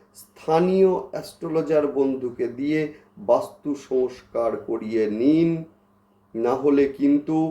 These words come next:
নতুন নতুন সমস্যার সম্মুখীন আপনারা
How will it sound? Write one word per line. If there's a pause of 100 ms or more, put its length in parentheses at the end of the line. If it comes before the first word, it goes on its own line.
(460)
নতুন (180)
নতুন
সমস্যার (140)
সম্মুখীন
আপনারা